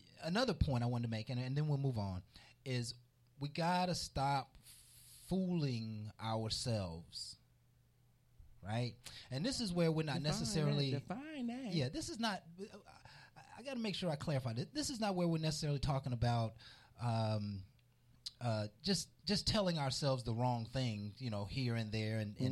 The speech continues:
Speaker 2: Mm-hmm.
Speaker 1: and absent-mindedness. But some of us always wanted to be a beautician.
Speaker 2: Mm-hmm.
Speaker 1: Somebody always wanted to be a photographer.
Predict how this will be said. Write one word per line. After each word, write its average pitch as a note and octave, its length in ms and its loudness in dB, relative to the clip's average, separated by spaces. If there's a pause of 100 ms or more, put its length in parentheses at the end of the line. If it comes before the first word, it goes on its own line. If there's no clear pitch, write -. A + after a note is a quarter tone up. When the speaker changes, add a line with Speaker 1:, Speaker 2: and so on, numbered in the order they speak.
(140)
Speaker 2:
Mm-hmm. - 60 -10
Speaker 1:
and G#2+ 80 -4
absent-mindedness. A2 880 -2 (640)
But C3 280 4 (920)
some D#4 260 -2
of B3+ 140 0
us D#3+ 320 -2 (720)
always D3+ 520 2
wanted C3+ 340 -2
to A#2 80 -6
be A2+ 580 0 (720)
a A#2 60 -6
beautician. G#2+ 480 -8 (460)
Speaker 2:
Mm-hmm. A#2 180 -2 (1200)
Speaker 1:
Somebody D#3 400 -4
always C3+ 480 2
wanted A#2 300 -2
to A2 40 -6
be A2+ 140 -4
a G#2+ 60 -4
photographer. - 600 -6